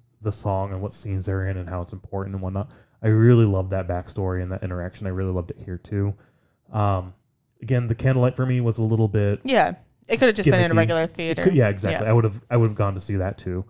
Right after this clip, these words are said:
Speaker 2: Yeah.
Speaker 1: Um, thinking more on it, I'm kinda glad the, the movie scenes weren't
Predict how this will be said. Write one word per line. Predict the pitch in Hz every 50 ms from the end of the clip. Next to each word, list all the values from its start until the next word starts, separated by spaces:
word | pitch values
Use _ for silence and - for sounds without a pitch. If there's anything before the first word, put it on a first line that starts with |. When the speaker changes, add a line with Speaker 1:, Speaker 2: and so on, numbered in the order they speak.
| _ _
Speaker 2:
Yeah. | - 175 - - 190 - _ -
Speaker 1:
Um, | 101 98 92 90 90 - - _ _ _ _ _ _ 135 135 135 131 139 _ _ -
thinking | 175 175 175 185 160
more | 139 120 120 120 117
on | 117 117
it, | 117 120 - - - _ -
I'm | 120 113
kinda | - - - 131 123
glad | 110 104 104 98 98 101 101 98
the, | 101 101 104 - -
the | - 120 113 107
movie | 110 107 104 104
scenes | 98 - 113 107 98 92
weren't | 82 85 92 95 104 - -